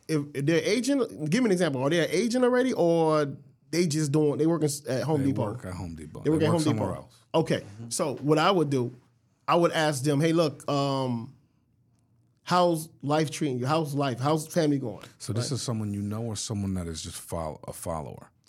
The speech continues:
Speaker 1: Well, I'm gonna turn, I'm gonna make somebody that's, that's cold warm by having these conversations.
Speaker 2: Sure.
Speaker 1: Checking
Speaker 2: Got it.
Speaker 1: up on them. "Hey, look, how's, how's the family? How things going?"
Speaker 2: Got it.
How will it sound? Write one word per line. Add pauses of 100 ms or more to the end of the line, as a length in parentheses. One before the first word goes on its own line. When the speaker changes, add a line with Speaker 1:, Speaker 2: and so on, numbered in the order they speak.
(200)
Speaker 1:
Well, (120)
I'm
gonna
turn,
I'm
gonna
make
somebody
that's, (120)
that's
cold
warm
by (260)
having
these
conversations.
Speaker 2:
Sure. (140)
Speaker 1:
Checking
Speaker 2:
Got
it.
Speaker 1:
up
on
them.
"Hey,
look,
how's,
how's
the
family?
How
things
going?" (120)
Speaker 2:
Got
it.